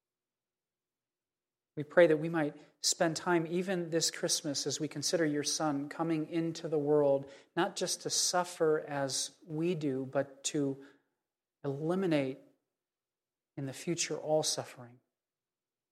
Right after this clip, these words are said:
We thank you that he, he died for our sins, that we might be right with you. Help, help us to enjoy that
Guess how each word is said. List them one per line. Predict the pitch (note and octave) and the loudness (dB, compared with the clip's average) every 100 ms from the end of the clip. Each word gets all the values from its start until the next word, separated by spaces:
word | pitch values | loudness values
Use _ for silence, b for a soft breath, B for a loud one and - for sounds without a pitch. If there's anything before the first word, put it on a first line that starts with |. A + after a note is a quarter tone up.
| _ _ _ _ _ D#3+ | _ _ _ _ _ -10
We | |
thank | C#3+ E3 D#3+ | -2 0 0
you | D#3 | 0
that | C#3+ | 0
he, | C#3 C#3+ - | 0 -6 -14
he | C#3+ | -6
died | C#3+ D#3+ F#3 | -2 0 0
for | F3 E3 | -2 -4
our | C#3+ | -2
sins, | - D3+ C3 B2+ - - | -2 -4 -4 -6 -8 -6
that | D#3 | -6
we | D3+ | -2
might | D3+ D3 D3 | -2 -2 -2
be | C#3+ C#3 C#3 B B _ | -4 -2 -4 B B _
right | D3 C#3+ D3 C#3+ C#3+ - - - | -4 2 2 2 0 -6 -18 -8
with | C3+ - | -8 -6
you. | C3 B2 B2 - _ _ _ _ _ _ | -6 -6 -8 -14 _ _ _ _ _ _
Help, | - G#3 - | -2 0 2
help | F3+ A3+ | 2 2
us | E3+ - | 0 0
to | D3+ C3+ - | -4 -4 -6
enjoy | C3+ B2 - E3+ C#3 | -8 -6 2 2 2
that | B2 B2 C3+ | -2 -6 -12